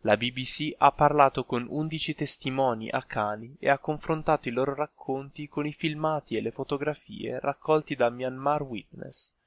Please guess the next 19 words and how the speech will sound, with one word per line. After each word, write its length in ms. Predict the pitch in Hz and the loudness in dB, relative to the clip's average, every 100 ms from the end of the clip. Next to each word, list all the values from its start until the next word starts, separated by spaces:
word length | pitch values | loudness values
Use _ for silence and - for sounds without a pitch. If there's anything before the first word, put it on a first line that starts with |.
| _ | _
una 260 | - 120 127 | -4 4 6
O 120 | 143 | 6
N 220 | 151 143 135 | 2 -4 -8
G 320 | 127 147 - | -6 -6 -6
che 120 | - | -2
indaga 440 | 143 143 151 151 151 | -2 2 2 4 0
sulle 320 | - 147 147 | 0 0 0
violazioni 640 | 151 156 156 - 127 127 | 2 2 4 4 4 2
dei 180 | 131 127 | -2 -6
diritti 440 | 120 120 151 - 147 | -4 -4 -4 -6 -4
umani 420 | 135 101 110 123 | -2 -2 -2 -6
nel 200 | 131 139 | -4 -4
paese. 680 | - 147 117 - - - - _ - _ _ - | -4 -4 -4 -4 -6 -6 -12 _ -20 _ _ 2
Secondo 400 | - 127 156 165 | 4 4 2 0
i 40 | 156 | 2
testimoni 500 | 135 - 123 131 135 | 4 4 4 2 0
oculari, 640 | - 123 127 139 147 135 | -2 6 10 10 6 0
i 60 | 139 | 0
soldati, 720 | - 143 139 110 101 - 107 | 2 4 6 6 4 -4 -12